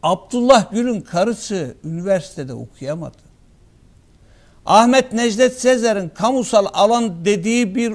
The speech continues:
ortamda ak Partili milletvekillerinin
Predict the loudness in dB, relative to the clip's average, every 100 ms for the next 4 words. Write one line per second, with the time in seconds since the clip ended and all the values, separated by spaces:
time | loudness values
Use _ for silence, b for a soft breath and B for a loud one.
0 | -4 0 0 2 2 2 4 4 4 -4
1 | _ b b b b _ 4 4 4 2
2 | 4 4 2 0 0 0 4 8 6 6
3 | 2 2 -2 4 4 4 0 -4 -6